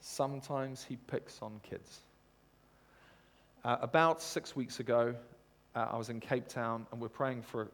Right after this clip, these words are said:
friends of ours, Ryan and Claire. They, they had a, they've got a four-year-old son who, for the last nine months, has had night terrors. This little four-year-old,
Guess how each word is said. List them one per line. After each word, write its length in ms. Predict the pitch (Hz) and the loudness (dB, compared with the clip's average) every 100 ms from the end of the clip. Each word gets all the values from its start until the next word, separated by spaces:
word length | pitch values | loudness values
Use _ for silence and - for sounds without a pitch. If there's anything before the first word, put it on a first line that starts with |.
| - | -12
friends 340 | - 131 123 | 0 0 0
of 100 | 117 | 0
ours, 320 | 113 107 107 | 2 2 -2
Ryan 380 | 117 131 135 143 | 0 4 6 6
and 180 | 123 113 | 2 -6
Claire. 560 | - 139 120 90 113 - - - - - - - | 4 8 8 8 4 0 -16 -20 -20 -20 -20 0
They, 240 | 127 120 - | 4 4 2
they 240 | 120 120 117 | 4 4 4
had 260 | 117 120 | 2 4
a, 220 | 117 110 - | 6 4 2
they've 180 | 131 117 | 2 4
got 140 | 131 123 | 6 4
a 60 | |
four-year-old 640 | 120 - 139 135 123 117 117 | 4 2 4 4 4 2 0
son 500 | - 139 104 117 143 - - - - | -2 0 0 -6 -12 -16 -20 -20 -14
who, 180 | - 160 | -2 -2
for 160 | - 143 | 0 0
the 80 | |
last 580 | 143 147 180 208 202 - - - - | 2 4 4 2 0 -8 -12 -16 -12
nine 480 | 143 147 151 151 135 | -4 2 4 2 0
months, 560 | 139 120 - - - - - | 2 2 0 -10 -10 -8 -2
has 160 | 131 | 0
had 240 | 139 135 139 | 4 2 2
night 340 | 139 143 143 - | 2 2 2 -2
terrors. 600 | - 143 107 92 98 - - - - _ _ - - - - | -6 -2 -2 -2 -6 -12 -16 -20 -20 _ _ -20 -20 -20 -10
This 160 | - 226 | -4 2
little 180 | 233 | 2
four-year-old, 720 | 220 285 247 208 117 104 117 | 4 4 4 6 4 2 -8